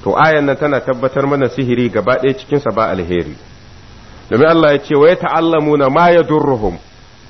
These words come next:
wa la yanfa'uhum." Sun je suna koyon abin da yake cutar da su, ba zai kuma taɓa amfanar su ba. Kun ga ya gwada muku sihiri cikinsa babu alheri kwata-kwata.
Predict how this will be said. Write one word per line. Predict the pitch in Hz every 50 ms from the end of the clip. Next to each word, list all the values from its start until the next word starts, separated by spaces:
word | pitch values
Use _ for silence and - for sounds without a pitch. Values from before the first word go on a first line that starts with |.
| 90 87
wa | 95 107 110 113
la | 113 123 135 135 135 139
yanfa'uhum." | 135 135 131 123 107 - - 123 110 - 90 85 - - - - - - - - - - - - - - - - - - -
Sun | - 127 117
je | 113 127 117
suna | - 131 131 120 110
koyon | - - 104 104 113 117 -
abin | - 104 95 117 117 110
da | 101 110
yake | 110 107 - 107 92 -
cutar | - 117 113 - - 127
da | 117 98 110
su, | - - 127
ba | 110 101 107 107
zai | 107 131 127
kuma | - - 127 123 123
taɓa | - - - - 139 120
amfanar | 107 - 107 101 95 95 90 -
su | - 85
ba. | 78 85 - - - - - - - - - - - - - - - - - -
Kun | 123 120
ga | 120 127
ya | 127 131
gwada | 127 139 127 127 117
muku | 123 113 - 120
sihiri | - - 135 131 123 120 127
cikinsa | 117 - - - 139 127 - 117
babu | 92 101 131 151 156 131 135 117
alheri | - 117 113 110 98 123 139 139 127 113 101
kwata-kwata. | - - - 127 175 165 - 151 - 131 117